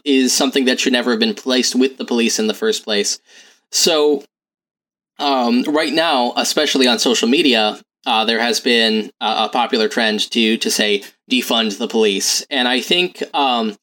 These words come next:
it's easy to be dismissive of that up front because it's like, "Well, what a-, what about, what do we do without the police?" You know, like,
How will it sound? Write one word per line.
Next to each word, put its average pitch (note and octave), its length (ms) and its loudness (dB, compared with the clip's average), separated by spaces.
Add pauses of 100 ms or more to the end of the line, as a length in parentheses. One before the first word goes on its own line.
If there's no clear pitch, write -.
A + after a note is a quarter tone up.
(240)
it's D3+ 120 0
easy A#3+ 200 4
to G#3+ 80 2
be F#3+ 100 0
dismissive D3+ 500 0
of B2 140 -2
that A#2+ 320 -2
up A2+ 180 -6
front B2+ 460 -2
because - 320 -2
it's - 100 -2
like, A#2 140 -2
"Well, A2 280 0
what A2 540 0
a-, A#2 240 -2
what A2+ 160 -2
about, B2+ 260 -2
what B2+ 100 2
do A#2+ 60 2
we C3+ 80 2
do D3+ 100 0
without F#3+ 240 2
the - 60 -2
police?" A#2 360 0
You A#2 120 2
know, A2+ 180 0
like, A#2 180 -2